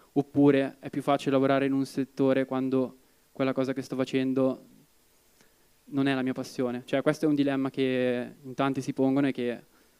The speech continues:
ancora oggi io n-, non sono riuscito a rispondere, ehm, però mettetevi in testa che n-, non saranno solo, eh, belle esperienze o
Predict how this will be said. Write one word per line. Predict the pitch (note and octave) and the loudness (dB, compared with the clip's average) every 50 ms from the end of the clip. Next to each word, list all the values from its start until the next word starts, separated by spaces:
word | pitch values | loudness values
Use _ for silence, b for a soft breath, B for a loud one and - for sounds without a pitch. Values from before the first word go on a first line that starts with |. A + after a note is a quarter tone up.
| _ - | _ -8
ancora | B2+ B2+ C#3 C3+ C3+ | -6 -2 0 2 2
oggi | C3+ C3 C3 C3 C3 | 2 2 0 0 -2
io | C3 C3 C3+ | -2 0 0
n-, | C3+ C3+ C3+ B2 - | -2 -4 -6 -6 -8
non | B2+ B2+ C3+ C3+ C3 | -10 -8 -6 -6 -6
sono | - C#3+ C#3+ C#3 | -4 -4 -2 -2
riuscito | C3 B2+ - C3+ C3+ | -2 -4 -4 -4 -4
a | C3 | -4
rispondere, | B2+ B2+ - - C3+ C3 B2+ B2+ C3 C3+ C#3+ D3+ b b b b b b b b b b b b _ | -4 -4 -4 -4 -2 -2 -2 0 -2 -2 -2 -4 b b b b b b b b b b b b _
ehm, | - C3 B2+ B2 A#2+ B2 B2 A#2+ B2 B2 B2 B2 B2 B2+ C3 | -10 -8 -6 -6 -6 -6 -6 -6 -6 -8 -8 -8 -8 -6 0
però | - E3 D#3 D#3 D#3+ E3+ D#3 - - _ _ _ _ | 2 6 6 8 6 6 4 0 -10 _ _ _ _
mettetevi | - D3+ D3 C#3+ - C#3+ D3+ C#3+ D3 | -8 -6 -4 -4 -4 -2 0 2 2
in | D3+ D3 | 2 4
testa | D#3 C#3+ C#3 C3+ - D#3 D3 | 2 0 0 0 -4 -4 -2
che | C#3+ C#3 | -2 0
n-, | C3+ C3 B2+ - - - - - - _ _ _ _ _ _ _ _ _ _ _ _ _ - - - - - - - - | 0 0 0 -2 -4 -10 -20 -20 -20 _ _ _ _ _ _ _ _ _ _ _ _ _ -20 -20 -20 -20 -18 -16 -10 -4
non | - C#3 C3+ | -2 -2 -2
saranno | - C#3+ C#3 C#3+ C#3 C#3 C3 | -2 -2 -2 0 0 0 -2
solo, | - C#3+ C3 C3 B2+ B2+ B2+ B2 A#2+ B2+ A#2+ B2 A#2+ - _ _ _ _ _ _ _ _ _ _ _ - | -2 -2 -2 0 0 0 0 -2 -2 -2 -4 -8 -10 -16 _ _ _ _ _ _ _ _ _ _ _ -20
eh, | - A#2+ A#2+ A#2 B2+ B2+ A2+ A2+ C3 C3 B B B B B _ _ _ | -16 -14 -12 -12 -12 -12 -12 -12 -14 -16 B B B B B _ _ _
belle | _ - - - - - - C3 B2+ B2 B2+ | _ -20 -20 -20 -20 -12 -6 -4 -4 -4 -4
esperienze | B2 - - B2+ B2+ C3 C3 C3 B2+ B2 - C3+ B2+ | -6 -8 -6 -4 -2 -2 -2 -2 -2 -4 -6 -6 -4
o | B2 B2 B2 B2+ B2 B2 B2 B2 | -2 -2 0 0 0 0 -2 -4